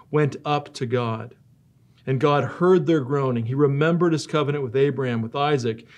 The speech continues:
and with Jacob. So God looked on the Israelites and was concerned about them." You know, that word for cry is not like a few crocodile tears, some whimpering. That word would be better translated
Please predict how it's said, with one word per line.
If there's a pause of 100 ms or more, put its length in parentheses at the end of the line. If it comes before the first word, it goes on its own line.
(200)
and
with
Jacob.
So
God
looked
on
the
Israelites
and
was
concerned
about
them." (480)
You
know,
that
word
for
cry (1000)
is
not
like
a
few
crocodile
tears, (680)
some
whimpering. (800)
That
word (120)
would
be
better
translated